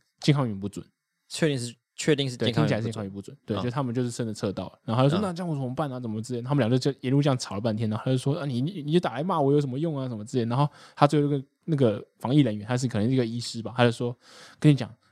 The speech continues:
Speaker 1: 领导这个就是让不专业的领导专业的，我已经，我已经放弃了。我已经反映好几次，我说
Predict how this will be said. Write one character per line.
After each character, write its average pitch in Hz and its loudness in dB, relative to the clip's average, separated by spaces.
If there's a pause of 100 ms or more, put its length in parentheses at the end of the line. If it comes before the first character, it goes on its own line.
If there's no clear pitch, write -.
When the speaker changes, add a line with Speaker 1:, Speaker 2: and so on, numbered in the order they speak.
Speaker 1:
领 151 4
导 175 0
这 147 -4
个 139 0
就 135 -4
是 143 -4
让 143 -2
不 180 2
专 165 0
业 160 0
的 131 0
领 110 -8
导 107 -6
专 113 -6
业 117 0
的， - -14
我 113 4
已 - -4
经， 139 -4
我 123 -2
已 - -10
经 123 -8
放 123 -2
弃 107 -8
了。 90 -16 (300)
我 165 6
已 202 8
经 - 0
反 165 4
映 196 4
好 185 6
几 151 0
次， 156 -2
我 131 0
说 185 2